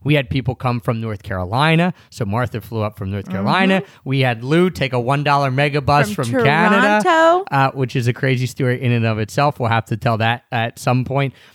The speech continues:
Speaker 1: Um, and then people coming from New York and Philly and all that. So all of, everyone who came to our in-person meetup, our E pop holiday party, we wanna make it an annual thing. We just thank you so much, because I think when w-,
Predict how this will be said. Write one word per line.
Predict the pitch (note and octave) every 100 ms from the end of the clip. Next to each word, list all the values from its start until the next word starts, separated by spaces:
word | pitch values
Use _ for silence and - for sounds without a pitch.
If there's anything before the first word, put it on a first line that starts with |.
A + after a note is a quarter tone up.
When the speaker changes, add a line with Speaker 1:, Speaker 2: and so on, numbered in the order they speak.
| _ -
Speaker 1:
Um, | B2+ A#2 B2
and | C3
then | B2+ A#2+
people | B2+ -
coming | - G#2 F#2+
from | F#2+
New | F2+
York | F#2 G#2+ E3+ D3 -
and | A2+ -
Philly | D3+ C3 A#2+
and | G#2+
all | A2 G#2+
that. | A2
So | - A#2+
all | C3+ D3
of, | D#3+ C#3+
everyone | C#3 D3 F3 C#3+
who | C3+
came | - C3+ C#3
to | - B2
our | A2+ A2+
in-person | C3+ B2 C3 B2 A#2 A2
meetup, | A2+ A2+ - - - _
our | - -
E | C3
pop | B2+ A#2+
holiday | - A2+ A2
party, | - G#2+ G#2+
we | G#2
wanna | A2+
make | A2+ A2
it | G#2+
an | G2+
annual | A2+ A2 A2
thing. | G2 A2 G2+ G2+
We | G#2
just | G#2+ -
thank | A2+ G#2+ G#2+
you |
so | G2+ - G2+
much, | G#2 G2 -
because | G#2+ - G#2 - _ - - _ _ _ A2+
I | A#2+
think | - C#3+ C3+
when | C#3 B2+ A#2+ - -
w-, | - C#3+